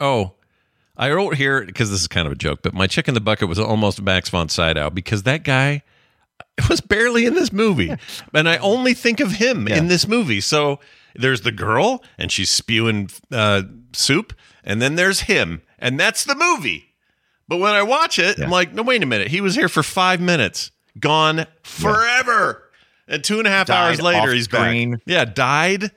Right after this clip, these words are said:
Speaker 2: Yeah.
Speaker 1: Like, what? How is he even in two? What is he doing there? We should find
Speaker 2: Cameo?
Speaker 1: out.
Speaker 2: I don't know.
Speaker 1: I'm gonna find out right now. Let's see what that tells
Speaker 2: <laughs>
Speaker 1: me.
Speaker 2: Right now, son of a bitch.
Speaker 1: 'Cause if he's back
Speaker 2: Play
Speaker 1: as
Speaker 2: with me,
Speaker 1: himself
Speaker 2: will you?
Speaker 1: again, like, if they revive him,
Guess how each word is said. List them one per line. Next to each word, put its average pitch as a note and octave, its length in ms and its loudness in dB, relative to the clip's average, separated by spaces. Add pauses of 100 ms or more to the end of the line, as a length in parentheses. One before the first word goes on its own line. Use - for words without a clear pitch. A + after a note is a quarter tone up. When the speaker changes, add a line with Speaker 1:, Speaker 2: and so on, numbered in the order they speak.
Speaker 2:
Yeah. E2+ 280 -2
Speaker 1:
Like, D#3 320 -2
what? F4+ 500 -6 (680)
How G#3+ 240 0
is D4 100 -2
he B3 120 0
even A3+ 200 2
in A3+ 160 2
two? A#3+ 460 -2 (200)
What F3+ 140 -8
is G#3+ 80 -8
he G#3+ 60 -10
doing G#3 320 0
there? A3 320 -6 (880)
We - 60 -20
should - 140 -14
find D2 200 -4
Speaker 2:
Cameo? G#2 160 -4
Speaker 1:
out. - 160 -8
Speaker 2:
I - 40 -4
don't E2+ 200 -4
know. G#3 80 -8 (100)
Speaker 1:
I'm - 80 -6
gonna A#1 140 -10
find A1 260 -10
out G#1+ 120 -8
right G#1 180 -12
now. - 140 -14 (840)
Let's - 120 -8
see C3+ 80 0
what A2 100 0
that B2 160 0
tells A2+ 240 -4
Speaker 2:
<laughs> - 0 -
Speaker 1:
me. F#2 60 -8 (400)
Speaker 2:
Right - 140 -6
now, C3 200 -2
son D3+ 220 -4
of C#3+ 80 -4
a - 40 -2
bitch. - 220 -6 (160)
Speaker 1:
'Cause G#2+ 180 -2
if G#2+ 100 -4
he's F3 180 -2
back C#3+ 280 -2
Speaker 2:
Play D3 60 -2
Speaker 1:
as A2+ 80 -2
Speaker 2:
with G2+ 80 0
me, F#2 60 0
Speaker 1:
himself G2 280 0
Speaker 2:
will C3 60 -4
you? - 40 2
Speaker 1:
again, C#3+ 260 0
like, F#2+ 200 0
if G2 120 -6
they A2+ 140 0
revive E2+ 500 -2
him, A#2+ 340 0